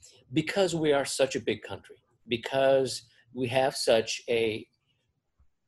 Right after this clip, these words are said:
you know, people will flip out when I say this, but we have such a non-corrupt, well-functioning bureaucracy. A lot of times it doesn't matter who the president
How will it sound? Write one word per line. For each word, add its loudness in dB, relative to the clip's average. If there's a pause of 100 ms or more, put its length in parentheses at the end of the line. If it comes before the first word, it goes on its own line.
(300)
you -8
know, 0
people -4
will 0
flip -4
out 4
when 2
I 0
say 2
this, 0
but -4
we -2
have 2
such -4 (500)
a 0
non-corrupt, 0
well-functioning -2
bureaucracy. -2 (1300)
A 4
lot 4
of 0
times -2
it -6
doesn't 0
matter -8
who -12
the -16
president -14